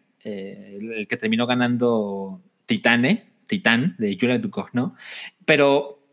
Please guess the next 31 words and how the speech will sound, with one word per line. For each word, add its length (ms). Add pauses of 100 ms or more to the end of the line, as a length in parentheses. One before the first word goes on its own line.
(140)
pero 240
esta 220
película, 600
Bernede-, 500
Benedetta, 500
se 120
estuvo 200
hablando 300
mucho 440
de 220
ella 340
como 220
si 140
fuera 180
una 80
de 60
las 140
favoritas 720 (320)
para 360
algo, 360
¿no? 260
Este, 440
mejor 280
guión, 320
mejor 260
director, 580
mejor 240
actriz, 580
hasta 160
mejor 260
película. 460